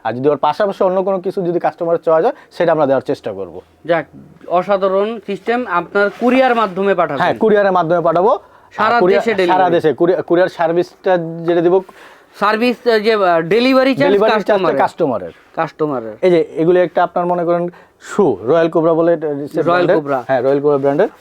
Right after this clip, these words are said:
Speaker 1: এটা হলো আপনার আবার সাইকেল শু বলে, এটাকে রাফ ইউজ করতে পারবে।
Speaker 2: সাইকেল শু?
Speaker 1: জি।
Speaker 2: মানে এগুলোর পরে
Speaker 1: মেডিকেল
Speaker 2: কি
Speaker 1: টায়ার।
Speaker 2: সাইকেল চালায় নাকি?
Speaker 1: না, একটু নাম দিয়ে আসছে সাইকেল
Speaker 2: মানে
Speaker 1: শু, ওইটা
Speaker 2: নাম,
Speaker 1: জি,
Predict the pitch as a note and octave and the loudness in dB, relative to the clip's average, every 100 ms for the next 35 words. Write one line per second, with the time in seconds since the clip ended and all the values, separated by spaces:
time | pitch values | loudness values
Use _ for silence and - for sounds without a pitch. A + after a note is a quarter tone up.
0 | _ - C3+ D#3 D#3 D#3 D#3+ D3+ D#3 - | _ -12 -2 2 2 2 2 0 0 -2
1 | D3 D#3+ D#3+ D#3 D#3 D#3+ F3 C#3 C3+ D#3+ | -2 0 0 2 2 2 2 0 0 -4
2 | - D3 D3+ D3+ D#3+ F#3+ G3 G#3 F#3+ E3 | -4 -4 0 0 0 0 0 0 -2 -4
3 | B2 B2 G#2 - - - - - _ _ | -2 0 -2 -6 -20 -20 -18 -18 _ _
4 | _ - G3+ A3 D#3 E3+ E3+ C3 B3+ G3 | _ -2 0 2 2 2 2 2 0 0
5 | G#3+ G3+ B3+ B3 C4 A3 D3+ D#3 D3+ C3 | -2 0 0 2 2 2 0 -2 -6 -8
6 | A#2 - - - G#3+ B3+ C#4 A#3+ A3 B3 | -8 -12 -12 -4 0 2 2 2 2 2
7 | B3+ B3 A3 A3 G3+ F#3+ G3+ G#3 F#3+ G#3 | 2 2 2 0 0 2 2 2 2 2
8 | A#3+ B3+ B3 | 2 0 0